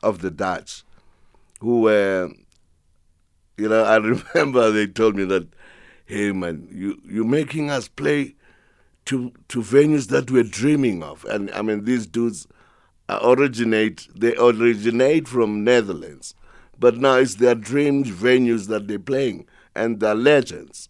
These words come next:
and they, they couldn't believe it. So that's another exciting part, that I changed the format, and, uh, I stayed there for a couple of years, and I made things happen, you know.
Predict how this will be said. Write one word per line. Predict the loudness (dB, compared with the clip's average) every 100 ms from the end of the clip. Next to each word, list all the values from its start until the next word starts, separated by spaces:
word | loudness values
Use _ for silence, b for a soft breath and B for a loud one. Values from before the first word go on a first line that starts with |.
| -10
and | -8 -6
they, | -8 -8
they | -10
couldn't | -2 0 2
believe | 2 4 4 2
it. | -6 _ b b b b b
So | 0 4 4 4 0 -4
that's | -8 -4 -4 -2
another | -2 0 2 2
exciting | 0 -2 -2 -4 -8
part, | -4 -4 -4
that | -8 -12 -20 _ b b -8
I | -8
changed | -4 -2 0 -2
the | -6
format, | -6 -4 -4 -4 -4
and, | -4 -6 -8 _ _ _ _ _ _ -14 0
uh, | 4 4 4
I | 0
stayed | 0 2 2 4
there | 2
for | 0
a | -4
couple | -4 -4 -4
of | -2
years, | -2 -2 -6 -10
and | -10 -10 -12 -16 _ -10
I | -4
made | 0 2 2
things | -4 -4
happen, | -4 -6 -6 -12
you | -12
know. | -10 -10 -12